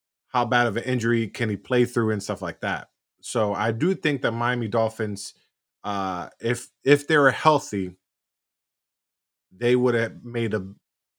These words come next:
better run at the playoffs. Possibly they could have beat the Chiefs, but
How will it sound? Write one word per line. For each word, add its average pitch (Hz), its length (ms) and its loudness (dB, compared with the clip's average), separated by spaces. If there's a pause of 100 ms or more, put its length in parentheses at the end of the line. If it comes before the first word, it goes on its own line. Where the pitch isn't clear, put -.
(140)
better 117 380 0
run 107 240 -2
at 92 120 -6
the 95 80 -10
playoffs. - 640 -8 (1400)
Possibly 123 720 2
they 113 520 2 (120)
could 139 140 -2
have 117 100 0
beat 117 160 -2
the 101 80 -6
Chiefs, - 640 -4 (720)
but 107 380 -2